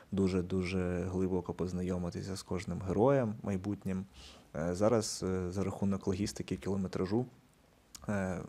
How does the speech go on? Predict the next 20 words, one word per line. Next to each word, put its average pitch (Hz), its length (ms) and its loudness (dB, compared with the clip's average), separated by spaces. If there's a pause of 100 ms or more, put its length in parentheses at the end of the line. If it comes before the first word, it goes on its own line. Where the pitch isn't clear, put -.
(100)
ну, 95 200 0
на 95 80 2
меті, 95 260 0
в 117 60 -2
принципі, 104 400 -2
стоїть, 98 420 -2
звісно, 95 540 -2
з, - 460 -10
з - 100 -8
першого 101 500 4
разу 90 260 6
потрапити - 600 -4
в - 60 -10
ціль. 135 300 0 (640)
Е, 95 260 0
ми 92 160 -2
це 95 160 -4
досягаємо 92 640 0
шляхом, 90 640 -4
по-перше, 87 800 -4